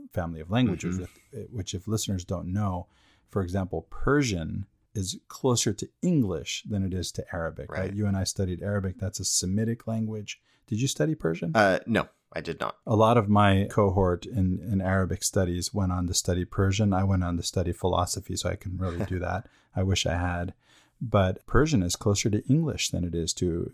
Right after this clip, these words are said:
Speaker 1: to Arabic. Arabic's in a whole other family with Hebrew.
Speaker 2: Yeah, and the origin of its, of its vocabulary and gr-,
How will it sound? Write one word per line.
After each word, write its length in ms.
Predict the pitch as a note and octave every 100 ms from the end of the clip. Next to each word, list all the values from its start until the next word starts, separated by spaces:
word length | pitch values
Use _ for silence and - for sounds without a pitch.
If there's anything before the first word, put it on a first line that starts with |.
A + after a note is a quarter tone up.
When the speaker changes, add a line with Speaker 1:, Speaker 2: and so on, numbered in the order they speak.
| -
Speaker 1:
to 300 | - F2 - F2
Arabic. 420 | D#2+ E2 - -
Arabic's 400 | G2 G#2 G2+ -
in 60 |
a 60 | F#2+
whole 200 | F#2 G2
other 140 | F2+
family 400 | F#2 - G#2+ G2+
with 120 | E2 -
Hebrew. 500 | - A#2 G#2 D2+ E2+ -
Speaker 2:
Yeah, 220 | A2 E2+
and 120 | E2+
the 120 | F2+
origin 480 | F2 G2 F#2+ F#2 F2
of 200 | F2 E2+
its, 500 | E2+ D#2+ - - - -
of 160 | E2 D#2+
its 200 | D#2+ -
vocabulary 880 | F2 E2+ F2 E2 E2 E2 D#2+ D#2+ C#2+
and 240 | D2+ D#2
gr-, 200 | D#2 D2+